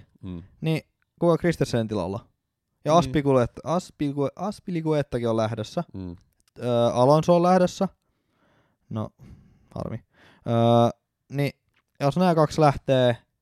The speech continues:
Speaker 2: niin kaksi pakkia lähtee lisää, niin sieltä puuttuu tuuraajat. Ja sit puuttuu
Speaker 1: Juu.
Speaker 2: ylipäätään se, että kuka se kolmas kes-,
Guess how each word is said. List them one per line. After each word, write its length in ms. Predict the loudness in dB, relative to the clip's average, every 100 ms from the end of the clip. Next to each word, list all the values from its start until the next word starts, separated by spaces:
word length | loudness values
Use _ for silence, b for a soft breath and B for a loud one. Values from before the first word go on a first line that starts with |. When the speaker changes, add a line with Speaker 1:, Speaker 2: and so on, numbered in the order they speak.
| _
Speaker 2:
niin 260 | -8 -6 -6 _ _ _ _ -4
kaksi 240 | -4 -2
pakkia 360 | -2 -2 -2 -2
lähtee 300 | -2 -2 -2
lisää, 240 | 0 0
niin 80 | 0
sieltä 160 | -4 -6
puuttuu 260 | -12 -8 -6
tuuraajat. 540 | -2 0 0 -2 -6 -8
Ja 60 |
sit 120 | -10 -10
puuttuu 260 | -12 -6 -2
Speaker 1:
Juu. 80 |
Speaker 2:
ylipäätään 380 | 2 2 2 0
se, 60 | -2
että 120 | -4
kuka 180 | -4 -4
se 80 | 2
kolmas 360 | 2 0 -4
kes-, 220 | -6 -6